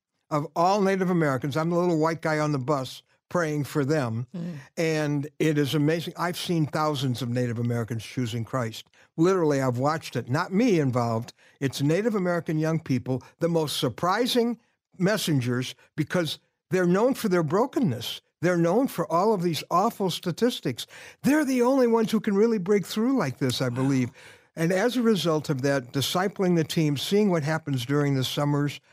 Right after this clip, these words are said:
Speaker 1: how lives change dramatically, we, uh, are now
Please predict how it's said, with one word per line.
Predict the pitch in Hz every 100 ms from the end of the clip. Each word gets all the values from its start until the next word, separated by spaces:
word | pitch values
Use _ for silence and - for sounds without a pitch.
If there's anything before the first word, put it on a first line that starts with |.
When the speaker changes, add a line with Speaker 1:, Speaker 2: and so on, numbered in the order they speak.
| _
Speaker 1:
how | - 160
lives | 151 160 175 160
change | - - 175 165 151 - _ -
dramatically, | 123 151 143 160 165 147 - 117 113 127 _ _ _ _ _ _
we, | 143 147 165 160
uh, | 151 147
are | 143 143 143
now | 143 170 196 185